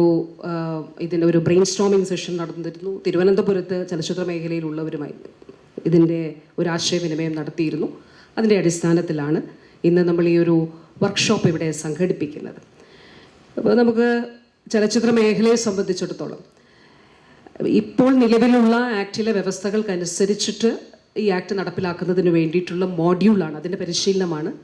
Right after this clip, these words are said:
ഇന്നിവിടെ നടക്കുന്നത്. അങ്ങനെ ഒരു മോഡ്യൂളാണ് നമ്മൾ പ്രിപ്പയർ ചെയ്തിട്ടുള്ളത്. അവിടെയും ചില സാങ്കേതികമായിട്ടുള്ള പ്രശ്നങ്ങൾ നിലനിൽക്കുന്നുണ്ട്. ഇപ്പോൾ ഒരു സിനിമയിൽ നിർമ്മാതാവാണ് തൊഴിൽ ദാതാവ്.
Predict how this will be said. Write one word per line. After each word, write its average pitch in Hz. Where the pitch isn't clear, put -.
ഇന്നിവിടെ 165
നടക്കുന്നത്. 147
അങ്ങനെ 190
ഒരു 185
മോഡ്യൂളാണ് 165
നമ്മൾ 165
പ്രിപ്പയർ 202
ചെയ്തിട്ടുള്ളത്. -
അവിടെയും 247
ചില 262
സാങ്കേതികമായിട്ടുള്ള 214
പ്രശ്നങ്ങൾ 185
നിലനിൽക്കുന്നുണ്ട്. 170
ഇപ്പോൾ 180
ഒരു 202
സിനിമയിൽ 202
നിർമ്മാതാവാണ് 214
തൊഴിൽ 196
ദാതാവ്. 170